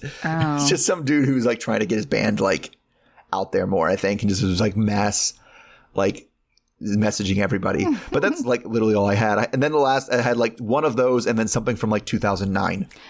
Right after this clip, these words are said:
Speaker 1: Yes. I had one from, like, I had gone out with this guy a few times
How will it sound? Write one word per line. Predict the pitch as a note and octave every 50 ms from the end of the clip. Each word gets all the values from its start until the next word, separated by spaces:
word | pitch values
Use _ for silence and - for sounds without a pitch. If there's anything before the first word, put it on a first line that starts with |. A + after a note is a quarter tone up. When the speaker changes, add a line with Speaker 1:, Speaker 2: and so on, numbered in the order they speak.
| - -
Speaker 1:
Yes. | B3 F#3+ A3+ A3+ A3+ A#3+ A#3 G#3+ G3 F3+ - - -
I | - F#3 G#3 B3
had | C4+ C#4 D4 D#4 F4 D4+ C#4
one | C4+ C#4+ C4+ C4+ C4+ B3+
from, | B3+ - A#3 F#3+
like, | F3+ E3+ F3 E3+ E3+ D#3+ - - - - - - - -
I | - E3+
had | F#3+ G3+ G3+ F3 D3+
gone | - F#3 F#3+ G3+ A3 B3
out | B3+ B3+ -
with | C4+ B3+
this | A3+ A3 F#3+ -
guy | - F3+ E3+ E3+ E3+
a | F3 F3
few | E3+ - - F3 F3 F3
times | E3+ - - E3+ E3 D#3+ D#3 D#3 D3+ D3+ D3+ D3+ D3+ D3 -